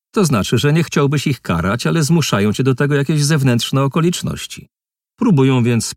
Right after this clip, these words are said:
pomóc ci obejść te przeszkody. Naszym zdaniem szef niczego nie musi.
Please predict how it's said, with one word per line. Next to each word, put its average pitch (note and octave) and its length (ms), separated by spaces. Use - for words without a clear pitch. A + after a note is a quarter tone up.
pomóc F2 520
ci B2+ 360
obejść G2 540
te D2+ 120
przeszkody. - 540
Naszym B3 300
zdaniem F#3+ 320
szef - 260
niczego A3 320
nie A#3+ 100
musi. - 380